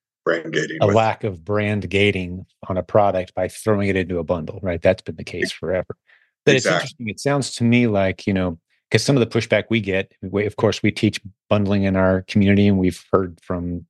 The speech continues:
Speaker 2: dozens of success stories, some incredible success stories of people creating these unique branded bundles. Proven branded bundles dot com is one of the modules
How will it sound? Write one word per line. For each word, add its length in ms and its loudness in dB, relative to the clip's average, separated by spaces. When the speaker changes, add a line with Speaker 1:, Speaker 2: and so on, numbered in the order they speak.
Speaker 2:
dozens 520 0
of 120 0
success 420 0
stories, 380 -2
some 100 -2
incredible 640 0
success 380 -8
stories 260 -6
of 60 -20
people 260 0
creating 360 0
these 180 -4
unique 260 2
branded 360 2
bundles. 340 -2
Proven 460 0
branded 380 0
bundles 340 0
dot 220 0
com 300 -2
is 160 -4
one 120 2
of 60 0
the 60 0
modules 680 2